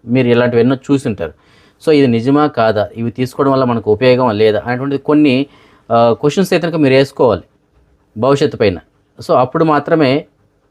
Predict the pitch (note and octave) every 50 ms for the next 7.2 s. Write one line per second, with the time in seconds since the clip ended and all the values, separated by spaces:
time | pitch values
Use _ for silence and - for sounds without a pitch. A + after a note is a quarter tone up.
0 | - C3 B2 A#2+ B2 B2 A#2+ A#2 A2 - B2 A2+ C3 B2 - - D#3 D#3 D3 D#3
1 | C#3+ B2+ A#2+ A#2+ B2+ C#3 - A#2+ A#2+ - B2 A2+ - G#2+ F#2 F2 E2 - - _
2 | _ _ _ _ _ _ _ _ _ - - A2 A#2+ - D#3 C3+ - - A2+ G#2
3 | - C#3 C3+ C3 - D3 C#3+ C#3+ D3 E3 D#3+ _ _ _ _ _ _ _ _ -
4 | B2 D3 D#3+ - G3+ F#3+ F3 - E3+ D#3+ - D#3+ D3 C#3+ C3+ C3 C#3 B2 - B2
5 | A#2+ B2+ C#3 B2+ C#3 C3+ B2+ C3+ C3 C3 - C#3+ A2+ A#2 B2+ C3+ B2+ B2+ B2 G#2+
6 | G2+ G2+ A#2+ B2 C3 B2 C3 C3+ C3 B2 A#2+ A2 - A2 A2+ B2 A#2+ A2+ A2 -
7 | - G#2 A2 C#3